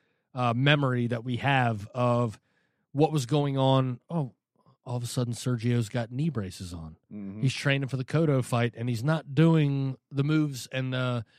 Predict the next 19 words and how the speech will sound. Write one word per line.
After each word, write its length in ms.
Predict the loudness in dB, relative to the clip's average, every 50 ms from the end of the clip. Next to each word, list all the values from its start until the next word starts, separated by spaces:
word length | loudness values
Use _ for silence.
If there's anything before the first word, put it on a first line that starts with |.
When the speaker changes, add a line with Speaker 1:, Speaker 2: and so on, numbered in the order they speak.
| _ _
Speaker 1:
he's, 180 | -6 -6 -4 -4 -4
he's 140 | -4 -2 0
not 160 | 0 0 2
doing 200 | 2 0 2 0
the 80 | 0 0
road 280 | 2 2 2 2 2 0
work. 240 | -2 -4 -4 -4
He's 160 | -8 -6 -4 -4
not 160 | -4 -2 0
doing 260 | 0 0 0 0 -2
the 80 | -4 -4
bike 320 | -2 -2 -2 -2 -2 -4
work. 240 | -6 -6 -6 -8 -12 _ _ _ _ -18
Speaker 2:
Mm-hmm. 360 | -14 -14 -12 -12 -12 -8 -4
Speaker 1:
You 60 | 0 2
know 80 | 4
what 80 | 4 4
I 40 | 2
mean? 220 | 2 0 -2 -4